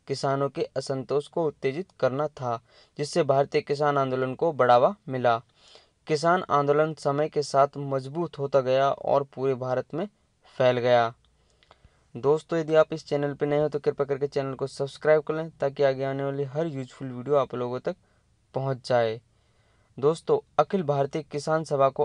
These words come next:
अखिल भारतीय कृषक संगठन के नाम से भी जाना जाता है। यह सहजानंद सरस्वती का भारतीय कम्युनिस्ट पार्टी का किसान मोर्चा है, जिसे उन्नीस सौ छत्तीस में बनाया गया था। ग्यारह अप्रैल उन्नीस सौ छत्तीस को सहजानंद सरस्वती ने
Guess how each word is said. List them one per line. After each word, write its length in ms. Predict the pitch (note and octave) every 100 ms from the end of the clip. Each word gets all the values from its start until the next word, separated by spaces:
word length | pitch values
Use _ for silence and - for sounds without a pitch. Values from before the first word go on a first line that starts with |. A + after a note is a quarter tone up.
| -
अखिल 260 | C#3+ - E3
भारतीय 440 | C3+ C3+ - D3+ - -
कृषक 340 | C#3 C#3+ D#3 _ -
संगठन 500 | - C3+ C3+ D#3 D#3
के 160 | C#3+
नाम 240 | C3 C3 C3
से 140 | C#3
भी 100 | D3+
जाना 320 | C3+ B2+ A#2+ A#2
जाता 280 | A#2 - B2
है। 220 | B2 A#2+ _ _ _ -
यह 240 | C3 E3
सहजानंद 680 | E3 - C3 C3 C#3 C#3+ D#3
सरस्वती 540 | - C#3 C3+ C#3 C#3+
का 160 | C#3 C3+
भारतीय 520 | A#2 B2 B2+ B2+ D3+ C#3+
कम्युनिस्ट 420 | C3+ C3+ C#3+ - _ -
पार्टी 400 | A#2+ B2 D3+ D3 _ _ -
का 160 | B2+ B2
किसान 420 | - B2+ C3+ C3+
मोर्चा 380 | B2+ B2+ - C#3+
है, 140 | D#3+ - _ _ -
जिसे 220 | C3+ E3+
उन्नीस 340 | - D3 D3+ -
सौ 60 |
छत्तीस 440 | E3 D3 - C#3+ D#3
में 100 | G3+ - _ -
बनाया 380 | A#2 B2 B2 A#2+
गया 200 | A#2+ A#2
था। 360 | - A#2+ A2+ - _ _ _ _ _ _ _ _ -
ग्यारह 420 | B2+ C#3+ C#3+ D#3+
अप्रैल 360 | D#3 D3+ C3+ A#2+ -
उन्नीस 260 | D3+ E3 D#3+
सौ 80 | D3+
छत्तीस 380 | D3+ - D3
को 160 | - F3
सहजानंद 600 | D#3+ - C3+ C3+ D3 D#3
सरस्वती 480 | - C#3 - C#3+ D3
ने 120 | D3+